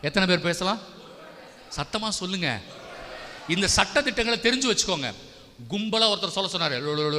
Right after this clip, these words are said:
எல்லாரும் சொல்லுங்க, எல்லாரும் சொல்லுங்க,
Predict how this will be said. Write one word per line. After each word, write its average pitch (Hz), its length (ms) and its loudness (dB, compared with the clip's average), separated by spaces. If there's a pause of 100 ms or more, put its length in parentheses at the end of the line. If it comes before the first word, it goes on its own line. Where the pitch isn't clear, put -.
(1900)
எல்லாரும் 156 320 0
சொல்லுங்க, 156 480 -2 (480)
எல்லாரும் 165 440 2
சொல்லுங்க, 165 520 2